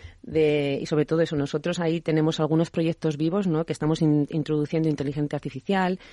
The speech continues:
machine learning, eh, visión artificial, y luego también tenemos, eh, en la mejora,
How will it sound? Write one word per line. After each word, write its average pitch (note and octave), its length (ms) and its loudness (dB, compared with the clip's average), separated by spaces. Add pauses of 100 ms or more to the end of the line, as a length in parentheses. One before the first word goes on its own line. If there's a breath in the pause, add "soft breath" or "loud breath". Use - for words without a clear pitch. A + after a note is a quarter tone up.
(140 loud breath)
machine D3 380 2
learning, F3 480 4 (320 loud breath)
eh, D3+ 160 2
visión D3 240 0
artificial, F3 760 0 (480 soft breath)
y G3+ 100 2
luego G3+ 240 4
también A3+ 320 4
tenemos, F#3+ 540 2 (120)
eh, D#3+ 260 2
en D#3+ 100 0
la D3 80 0
mejora, C#3+ 640 0